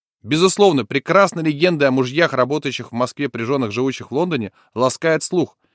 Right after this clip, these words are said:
Но почему-то с завидной регулярностью всплывают факты о семье номер два и даже три. То есть, иными словами, в долгие отношения, в каноническом смысле слова отношения, на расстоянии я не верю.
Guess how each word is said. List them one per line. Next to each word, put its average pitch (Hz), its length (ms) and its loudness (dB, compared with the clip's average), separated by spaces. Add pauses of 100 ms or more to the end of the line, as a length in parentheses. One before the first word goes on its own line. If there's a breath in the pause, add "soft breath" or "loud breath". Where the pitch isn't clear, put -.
(320)
Но 120 160 -4
почему-то 190 720 0
с 113 60 -10
завидной 151 480 2
регулярностью 147 680 0
всплывают 127 400 0
факты 180 420 -2 (200)
о 131 120 -8
семье 135 360 -2
номер 95 240 -6
два 131 320 2 (300)
и 117 80 -8
даже 113 300 -2
три. 95 300 -8 (880)
То 214 140 6
есть, 175 300 4
иными 214 320 2
словами, 170 520 2 (400)
в 110 140 -8
долгие 175 400 6
отношения, 139 680 -2
в - 100 -18
каноническом 160 680 -2
смысле - 380 -6
слова 120 260 -2
отношения, 123 500 -6
на 120 120 -2
расстоянии 143 680 0
я 107 240 -2
не 147 140 0
верю. 107 280 -4